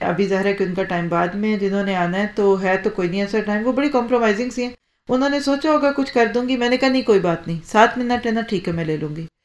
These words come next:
उल्फा मेरे पास ही, मैंने कहा, "उल्फा, मैंने ना थोड़ा सा रेस्ट करना है, आप जाओ, अभी मेरे से बाकी बात नहीं करो।"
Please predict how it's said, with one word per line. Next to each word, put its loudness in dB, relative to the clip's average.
उल्फा 4
मेरे 6
पास 4
ही, 0
मैंने 0
कहा, 0
"उल्फा, -2
मैंने -2
ना -2
थोड़ा -2
सा -2
रेस्ट 0
करना -4
है, -2
आप -2
जाओ, -6
अभी -2
मेरे -2
से -4
बाकी -4
बात -2
नहीं -8
करो।" -6